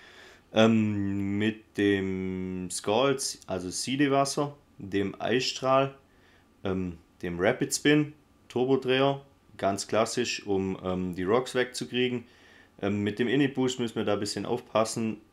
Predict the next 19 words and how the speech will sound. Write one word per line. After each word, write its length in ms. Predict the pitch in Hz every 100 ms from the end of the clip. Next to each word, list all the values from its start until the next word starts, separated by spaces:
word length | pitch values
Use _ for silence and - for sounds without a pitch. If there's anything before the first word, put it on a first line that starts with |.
| _ _ _
weil 300 | 98 101 104
wir 160 | 104 104
nicht 260 | 104 104
in 360 | - 101 101 98
die 520 | 98 98 98 98 95 - _ - _ -
Dyna-Form 560 | 139 127 - 120 117
gehen 180 | 117 113
dürfen, 320 | 110 107 110
wenn 300 | 104 104 104
wir 360 | 101 101 95 90 - _ _ _ _ _ _ _ _ _ _ -
geboostet 560 | - 101 123 151 - 95
sind. 320 | 113 139 147 - _ _ _ _
Deshalb, 720 | 95 98 107 - 104 104 104 - _ _ _ _ -
wenn 180 | 95 101
ich 140 | -
die 400 | 101 98 95 92
Rocks 340 | 95 98 101 -
wegkriegen 460 | 110 - 117 107
will, 320 | 104 104 101